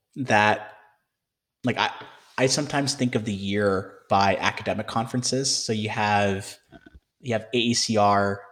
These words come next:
in April, you have asco in June, you have sitsi in November, you have ash in December.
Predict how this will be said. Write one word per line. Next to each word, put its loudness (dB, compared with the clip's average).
in 0
April, 2
you -2
have 2
asco 2
in -2
June, 0
you -4
have 2
sitsi 0
in 0
November, 0
you 0
have -2
ash 0
in -4
December. 0